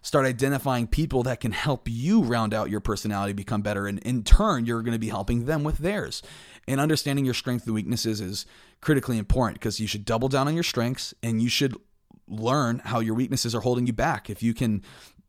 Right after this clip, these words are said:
take those both from a, you know, a two-pronged approach, your personal development, your personal growth is going to yield results.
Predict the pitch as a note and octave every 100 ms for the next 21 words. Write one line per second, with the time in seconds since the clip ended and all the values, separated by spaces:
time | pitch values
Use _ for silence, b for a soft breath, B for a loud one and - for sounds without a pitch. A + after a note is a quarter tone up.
0 | _ _ _ - C#3 A2+ A#2+ G2 G2+ C3
1 | C#3 A2+ G#2+ F2+ - - G#2 F#2+ G2 -
2 | C3+ - B2 A#2 G2 - C3+ A2 - B
3 | B B B - B2+ C3+ D3 C3 C3 A#2
4 | G2+ A#2+ D3 G#2 G#2 - A#2+ C3+ - C3
5 | C3 G#2+ G2 A2+ C#3 B2+ A2+ G#2 G#2 A#2+
6 | C3+ C3+ A#2 F#2+ b b b b b b
7 | _ _ _ _ - - A#2+ C3+ B2+ B2
8 | A#2+ B2 - - -